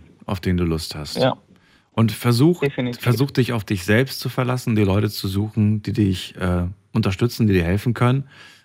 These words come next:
Speaker 1: Es ist immer
Speaker 2: Ja.
Speaker 1: schwierig, wenn man sagt so: „Ey, ich hab einen Kumpel und der hat da auch Bock drauf und lass mal zusammen was starten.“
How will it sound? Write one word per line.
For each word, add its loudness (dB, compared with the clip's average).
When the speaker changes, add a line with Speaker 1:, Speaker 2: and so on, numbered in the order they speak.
Speaker 1:
Es 2
ist -2
immer 2
Speaker 2:
Ja. 4
Speaker 1:
schwierig, 6
wenn 4
man 4
sagt 0
so: -2
„Ey, -4
ich -2
hab -2
einen 0
Kumpel 2
und 0
der 2
hat 0
da 2
auch -4
Bock -2
drauf 0
und 0
lass 2
mal 2
zusammen 2
was 2
starten.“ 0